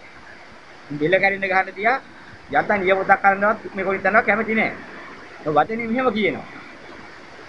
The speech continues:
මෙන්න මේ වගේ අර මතුවලා තියෙන කෙලෙසියයි අභ්‍යන්තරයේ අනුසය කෙලෙසියයි දෙක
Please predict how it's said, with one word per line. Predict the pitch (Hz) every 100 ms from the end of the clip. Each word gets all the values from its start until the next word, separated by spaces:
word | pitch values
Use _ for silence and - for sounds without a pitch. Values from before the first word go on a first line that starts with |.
| -
මෙන්න | 151 214
මේ | 170 190
වගේ | 220 220
අර | 175
මතුවලා | 147 202 214 220
තියෙන | 214 226 214
කෙලෙසියයි | 165 185 185 214 233
අභ්‍යන්තරයේ | 160 165 196 202 214
අනුසය | 165 180 208 208
කෙලෙසියයි | 208 208 220 214
දෙක | 170